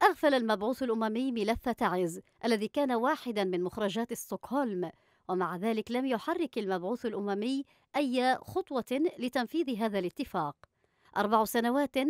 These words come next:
عاشت خلالها مدينة تعز ظروفا عصيبة،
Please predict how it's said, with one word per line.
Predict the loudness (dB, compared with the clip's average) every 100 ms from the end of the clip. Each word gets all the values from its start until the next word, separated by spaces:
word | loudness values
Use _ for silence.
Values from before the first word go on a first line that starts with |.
| 0 0
عاشت | 0 2 2
خلالها | 0 2 4 4 4 4
مدينة | 2 0 -2
تعز | -2 -4 -2 -2 -2 -4
ظروفا | -6 -2 -2 0 -2 0
عصيبة، | -2 -2 -4 0 0